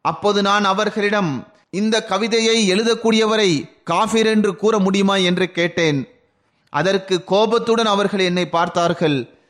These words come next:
மேலும், "இந்த நபரை காஃபிர் என்று எந்த அநீதியாளர் தான் கூற முடியும்?" என்று கூறினார்கள். அதற்கு நான், "உங்களது பிள்ளைகள் தான்" என்று கூறினேன். அதற்கு அவர்கள் மௌனமாகிவிட்டார்கள்.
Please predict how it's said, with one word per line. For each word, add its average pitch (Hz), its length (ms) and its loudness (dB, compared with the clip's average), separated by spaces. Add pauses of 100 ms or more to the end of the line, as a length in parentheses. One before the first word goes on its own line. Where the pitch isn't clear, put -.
(100)
மேலும், 185 300 -2
"இந்த 196 280 -2
நபரை 185 640 0 (400)
காஃபிர் 214 440 0
என்று 208 640 0 (220)
எந்த 220 500 2
அநீதியாளர் 220 800 2
தான் 214 260 0
கூற 214 240 0
முடியும்?" 202 380 0
என்று 185 260 0
கூறினார்கள். 175 760 -2 (340)
அதற்கு 180 380 -4
நான், 170 440 0 (160)
"உங்களது 180 520 2
பிள்ளைகள் 220 500 0
தான்" 202 200 0
என்று 180 240 0
கூறினேன். 165 560 0 (180)
அதற்கு 170 400 -2
அவர்கள் 165 320 0
மௌனமாகிவிட்டார்கள். 156 1200 -2